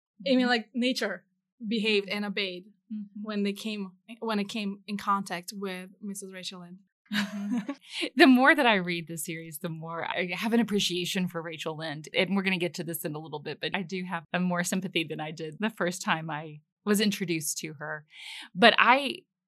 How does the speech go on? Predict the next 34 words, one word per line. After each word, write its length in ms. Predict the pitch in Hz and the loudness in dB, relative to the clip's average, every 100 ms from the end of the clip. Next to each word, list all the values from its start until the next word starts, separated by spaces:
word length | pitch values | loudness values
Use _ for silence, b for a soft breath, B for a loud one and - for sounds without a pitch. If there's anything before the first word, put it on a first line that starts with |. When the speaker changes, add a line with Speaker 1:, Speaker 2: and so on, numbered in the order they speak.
| _ 202 | _ -14
Speaker 2:
one 500 | 202 214 208 226 247 | -10 -4 4 6 6
of 60 | |
my 180 | 247 294 | 4 2
favorite 420 | 277 226 196 160 | -2 -4 -2 0
scenes 680 | - 180 165 156 180 202 - b b b _ | 0 -2 -4 -6 -4 -2 -4 b b b _
that 240 | 196 185 - | 2 2 0
stood 300 | - 220 196 | -4 0 2
out 180 | 180 - | 2 0
to 120 | 190 | -4
me 100 | 170 | -4
from 180 | 175 170 | -6 -8
Anne 200 | 175 165 | -6 -8
of 80 | |
Avonlea 720 | 160 156 160 165 175 - 160 _ b b - | -8 -10 -12 -8 -6 -6 -12 _ b b -4
was 420 | 185 180 175 - | 2 4 4 0
the 80 | 185 | -2
one 280 | 170 208 240 | -2 2 2
where 120 | 240 | 2
they 100 | 208 | -2
go 540 | 190 175 170 165 160 - | -4 -8 -8 -12 -14 -10
on 380 | 165 160 156 156 | -10 -8 -10 -14
a 60 | - - | -18 -12
picnic. 460 | 277 269 175 151 | -10 -4 -6 -6
It, 80 | 160 - | -6 0
it's 200 | 190 214 | 2 4
not 120 | 226 | 6
her 80 | 247 | 6
birthday. 540 | 208 196 - 165 - | 4 2 -2 -4 -4
She 160 | 151 185 | -4 -2
decides 560 | 180 185 180 170 - - B B B | 0 0 0 -2 -4 -8 B B B
her 80 | 196 | -4
birthday's 380 | 202 202 220 202 | -2 -2 -4 -2
in 80 | |
March, 460 | 180 170 - - | 0 0 -2 -6